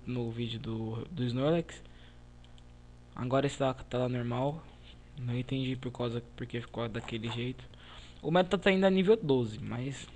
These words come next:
dá pra upar ele na pesca, na pirâmide, na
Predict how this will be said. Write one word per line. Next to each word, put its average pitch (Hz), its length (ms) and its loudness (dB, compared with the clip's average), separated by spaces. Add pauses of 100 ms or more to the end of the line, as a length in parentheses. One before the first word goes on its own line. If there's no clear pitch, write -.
(100)
dá - 160 -8
pra 147 160 0
upar 120 260 0
ele 123 220 2
na 113 140 -2
pesca, 117 760 -2 (640)
na 117 100 -4
pirâmide, 117 880 0 (1400)
na 113 260 -6